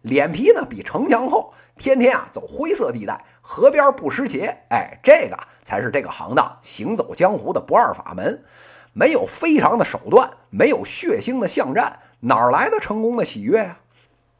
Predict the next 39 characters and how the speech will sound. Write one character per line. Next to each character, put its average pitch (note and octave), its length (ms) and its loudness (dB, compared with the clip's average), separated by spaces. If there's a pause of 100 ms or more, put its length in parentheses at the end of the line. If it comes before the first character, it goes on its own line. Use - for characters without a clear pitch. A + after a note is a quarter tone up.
好 C3 240 4
了， - 280 2 (280)
明 F#3 260 -2
白 F#4+ 120 -2
了 B3+ 100 4
上 A3 240 4
面 A#2 240 -2
牛 E3+ 220 0
逼 C#4+ 180 0
的 E3+ 140 2
地 - 180 -6
推 B3+ 180 -6
铁 - 280 -10
军 A3 160 -2
的 E3 80 0
三 - 260 -4
个 D4+ 60 -2
特 - 320 -4
质， - 180 -20 (220)
大 G2 180 -4
家 G2 80 2
伙 F#2+ 120 -4
儿 - 40 -10
啊， - 120 -10 (100)
这 F#2+ 100 -8
兴 A2 320 -6
趣 E2 80 -16
啊 - 180 -14
就 F2 120 -18
全 F#2 120 -16
来 G#2+ 380 -4
了。 - 140 -8 (460)
那 B3+ 480 0
现 B3 240 0
在 A3+ 80 0
市 A3+ 320 -4
场 - 240 -12
上 F#3+ 160 0
面 C#3+ 140 -10